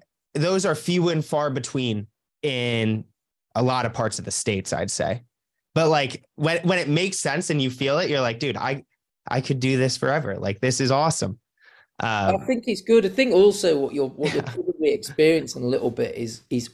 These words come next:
Speaker 2: underground. Like, w-, you know, i-, this is a good topic because, um, commercialism,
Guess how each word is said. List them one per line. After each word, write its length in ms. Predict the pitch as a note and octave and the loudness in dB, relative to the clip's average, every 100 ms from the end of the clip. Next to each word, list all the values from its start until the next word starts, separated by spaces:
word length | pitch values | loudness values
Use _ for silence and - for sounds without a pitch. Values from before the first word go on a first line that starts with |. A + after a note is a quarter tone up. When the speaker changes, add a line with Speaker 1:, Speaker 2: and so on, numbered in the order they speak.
| - | 0
Speaker 2:
underground. 680 | C3+ B2+ B2+ A2 A2 G#2 - - - - - | 2 2 0 0 -4 -10 -14 -20 -20 -12 0
Like, 160 | C#3 | 0
w-, 200 | - F#3 | 2 -2
you 120 | G3 F3 | 2 4
know, 240 | C#3+ C3 B2 | 4 2 -4
i-, 160 | A#2+ - | -10 -2
this 240 | E3+ E3+ | -2 0
is 280 | D#3 B2+ - - - - | -4 -6 -14 -20 -20 -12
a 40 | |
good 280 | B2 F#3 - | 2 2 2
topic 480 | - D#3+ D3+ A#2 - | 0 0 0 -4 -4
because, 500 | B2+ A#2+ C3+ A#2+ - _ _ _ _ _ _ _ - | -8 0 0 0 -6 _ _ _ _ _ _ _ -2
um, 260 | C3+ C3+ C#3 | 2 2 0
commercialism, 1000 | - E3 G3+ G#3 - D3 A#2+ A#2+ A#2 | -4 4 6 4 2 -2 -2 -4 -6